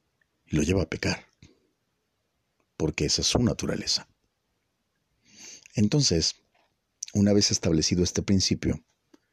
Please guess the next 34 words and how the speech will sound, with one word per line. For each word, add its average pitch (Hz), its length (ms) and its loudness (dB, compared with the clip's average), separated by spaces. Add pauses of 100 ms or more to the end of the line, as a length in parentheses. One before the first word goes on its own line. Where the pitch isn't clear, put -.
(380)
que - 100 -4
el 73 80 -4
pecado - 640 0 (640)
tiene 87 560 2
una 76 220 -4
propiedad, 82 580 -2 (580)
una 80 200 2
dimensión, 90 600 0 (920)
que - 100 -6
ocupa 85 380 -2
un 101 180 4
lugar, 123 380 0 (2000)
al 107 180 2
referirnos 123 800 2
en 90 400 4
la, 82 440 0
en 90 200 2
lo 87 120 2
que - 140 -2
es 101 100 -2
la 113 120 2
remisión, 101 760 2 (600)
en 95 80 0
el 85 160 2
acto 98 280 -2
que - 100 -2
hizo 87 180 0
Cristo 95 240 0
Jesús 87 340 -2
en 82 60 0
la 80 80 0
cruz 80 160 -4
del 90 80 -2
Calvario 76 400 0